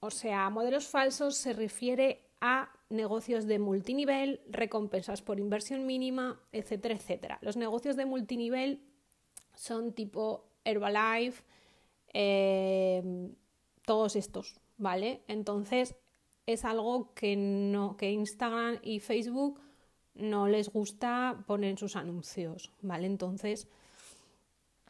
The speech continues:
ahí está un poco, pues eso, co-, cortado. Si alguna vez habéis intentado, si os dedicáis al, a los negocios de multinivel y habéis intentado hacer alguna promoción o algún anuncio,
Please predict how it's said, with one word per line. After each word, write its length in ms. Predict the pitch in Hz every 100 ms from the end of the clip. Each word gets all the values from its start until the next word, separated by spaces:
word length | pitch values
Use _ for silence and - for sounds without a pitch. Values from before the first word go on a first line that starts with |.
| - -
ahí 200 | 190 185
está 400 | 185 196 208 214 -
un 220 | 202 196
poco, 380 | 208 196 226 220
pues 260 | 202 196 202
eso, 240 | - 190 _ - 208
co-, 260 | 196 185
cortado. 480 | - 185 - 170 170
Si 100 | -
alguna 280 | 185 202 202
vez 140 | 202
habéis 240 | 208 202 202
intentado, 340 | 196 196 180
si 80 | 190
os 60 | 185
dedicáis 420 | 175 175 180 196
al, 340 | 190 190 190
a 100 | -
los 160 | 190 196
negocios 340 | 196 185 196
de 80 | 185
multinivel 680 | 185 180 196 185 180 170 -
y 80 | 196
habéis 220 | 180 175
intentado 580 | 185 190 196 196 196 190
hacer 200 | 196 202
alguna 320 | 185 196 190
promoción 480 | 196 190 190 - 202
o 40 |
algún 240 | 196 208 214
anuncio, 600 | 214 226 233 277 277